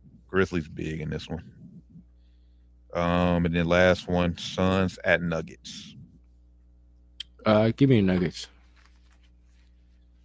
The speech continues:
Speaker 1: Mm. Give me Suns. Book, Book going for forty with a dub.
Speaker 2: Nah,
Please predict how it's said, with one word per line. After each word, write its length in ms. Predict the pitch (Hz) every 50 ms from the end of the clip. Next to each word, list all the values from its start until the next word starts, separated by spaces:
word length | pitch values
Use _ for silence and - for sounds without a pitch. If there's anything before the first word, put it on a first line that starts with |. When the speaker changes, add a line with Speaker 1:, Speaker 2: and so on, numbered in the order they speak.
| _ _ _ _ _ _ _ _ _ _ _ _ 87
Speaker 1:
Mm. 500 | 92 92 98 95 95 95 95 95 92 92 - - - - - - - - - - - - _ _ _ _ _ _ _ _ _ _ _ _ _ _ _ _ _ _ _ _ _ _ _ _ _ _ _ _ _ _ _ _ _ _ _ _ _ _ _ _ _ _ _ _ _ _ _ _ _ _ _ _ _ _ _ _ _ _ _ _ _ _ _ _ _ _ _ _
Give 60 | - 170
me 60 | 151
Suns. 460 | - - 95 82 76 73 - - - - - - - - - - - - _ _ _ _ _ _ _ _ _ _ _ _ _ _ -
Book, 180 | 107 107 101 - - _ _ -
Book 180 | 98 113 110 87
going 180 | 95 90 87
for 100 | 85 87
forty 340 | - - 95 90 82 82 90 - - - - - - _ - - - - - - _ _ _
with 80 | - -
a 40 | 82
dub. 300 | 82 78 73 - - -
Speaker 2:
Nah, 680 | 113 110 107 101 92 87 85 82 82 82 82 87 90